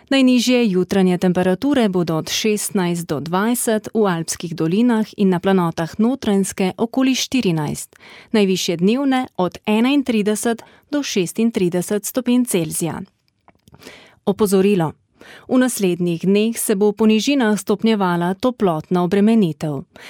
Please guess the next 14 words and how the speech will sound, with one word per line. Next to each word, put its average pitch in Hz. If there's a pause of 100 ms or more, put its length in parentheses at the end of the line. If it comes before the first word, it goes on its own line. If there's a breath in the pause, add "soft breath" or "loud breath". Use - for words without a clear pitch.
(160 loud breath)
Najizrazitejša 196
bo 165
v 151
sredo 196
in 220
četrtek. 185 (280 loud breath)
Nato 170
bo, 196
razen 170
na 160
Primorskem, 254
prehodno 180
nekoliko 185
popustila. 175